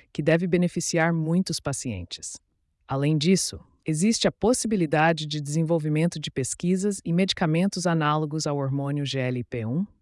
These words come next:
produzido naturalmente no intestino, e que ajuda a regular o apetite, a glicose no sangue e a sensação de saciedade.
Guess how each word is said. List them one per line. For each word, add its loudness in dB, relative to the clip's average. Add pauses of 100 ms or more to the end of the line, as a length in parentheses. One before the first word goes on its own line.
(180)
produzido -2
naturalmente 2
no -2
intestino, -2 (240)
e -6
que 0
ajuda 2
a 4
regular 0
o -2
apetite, -4 (200)
a -10
glicose 2
no -2
sangue 0
e 0
a 0
sensação -2
de -4
saciedade. -4